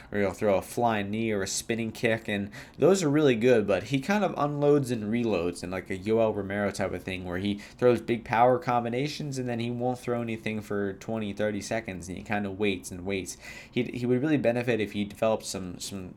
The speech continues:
straight punches and some shots that he didn't throw at full power, because he throws a hundred percent into everything,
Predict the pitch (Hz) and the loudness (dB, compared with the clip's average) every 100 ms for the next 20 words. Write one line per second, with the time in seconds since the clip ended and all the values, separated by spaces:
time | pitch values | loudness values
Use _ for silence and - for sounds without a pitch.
0 | - - - 143 131 - 127 120 107 98 | -16 -10 -2 0 0 0 -2 0 0 0
1 | 92 90 - 98 92 - 113 117 - 104 | -2 -6 -6 -6 -6 -2 -2 -2 -4 -4
2 | 101 113 123 101 104 95 - - 107 104 | 0 0 0 0 0 0 0 -2 -2 0
3 | 98 101 87 92 101 95 135 139 143 104 | 2 2 2 -2 -4 -2 -4 0 2 2
4 | 90 98 120 131 104 101 - 95 - 90 | 0 -4 -2 -2 -2 -6 -4 -6 -6 -6
5 | - - 98 95 - 90 92 | -4 -2 0 -2 -6 -6 -8